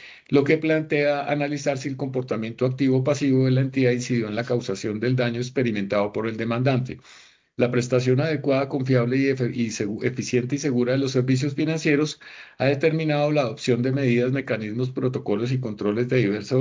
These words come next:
índole que nutren el contenido obligacional de las entidades financieras. Al respecto, el artículo trece de la Ley trece veintiocho de dos mil nueve establece que las entidades vigiladas deberán observar las instrucciones que imparta la Superintendencia Financiera de Colombia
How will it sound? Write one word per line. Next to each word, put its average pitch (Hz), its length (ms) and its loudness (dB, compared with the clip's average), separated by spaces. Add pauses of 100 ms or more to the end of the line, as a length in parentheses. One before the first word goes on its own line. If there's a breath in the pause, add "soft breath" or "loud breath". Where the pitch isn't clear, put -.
índole 135 600 2
que 123 120 0
nutren 117 420 -2
el 131 100 0
contenido 107 520 -2
obligacional 107 600 0
de 117 100 0
las 117 200 -2
entidades 104 420 0
financieras. 123 640 0 (540 loud breath)
Al 135 120 2
respecto, 156 440 0
el 147 80 2
artículo 135 500 0
trece 131 480 0
de 131 260 2
la 113 120 2
Ley 107 200 -2
trece 127 300 -2
veintiocho 135 500 0
de 135 80 2
dos 139 100 2
mil 143 140 2
nueve 131 380 2 (340 loud breath)
establece 156 540 2
que 160 100 0
las 135 180 -2
entidades 117 460 -4
vigiladas 135 480 0
deberán 113 400 0
observar 131 460 -2
las 131 160 0
instrucciones 113 580 -4
que 143 80 -2
imparta 127 380 0
la 127 100 2
Superintendencia 104 800 -2
Financiera 139 480 0
de 143 80 0
Colombia 131 480 0